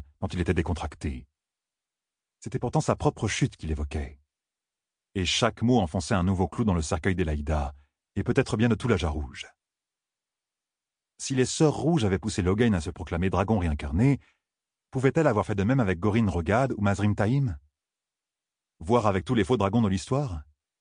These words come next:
Nineveh aurait cru voir les idées qui s'égrenaient dans l'esprit des Altariens,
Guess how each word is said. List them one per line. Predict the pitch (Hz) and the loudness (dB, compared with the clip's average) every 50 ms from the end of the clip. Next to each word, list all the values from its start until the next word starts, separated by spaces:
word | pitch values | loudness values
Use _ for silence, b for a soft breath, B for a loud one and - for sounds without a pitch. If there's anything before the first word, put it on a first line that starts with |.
| _ _ _ _ _ _ _ _ _ _ _ _ _ _ _ _ _ | _ _ _ _ _ _ _ _ _ _ _ _ _ _ _ _ _
Nineveh | 101 110 123 135 127 127 160 175 | 0 2 4 4 4 4 4 4
aurait | 156 117 110 | 4 2 0
cru | 101 - 110 | -2 -2 0
voir | 104 135 127 | 2 2 2
les | 110 101 87 | 2 0 -2
idées | 101 107 135 | -2 -2 -2
qui | 131 - 113 | -2 -2 -4
s'égrenaient | - 117 95 98 107 120 120 | -4 -2 0 2 2 2 2
dans | 107 | 2
l'esprit | 87 87 - - 113 | 0 -2 -4 -4 -4
des | 104 90 80 90 | -4 -2 -2 -2
Altariens, | 87 78 - 92 82 82 82 87 85 82 80 | -2 0 0 -2 -2 0 -2 0 0 0 -2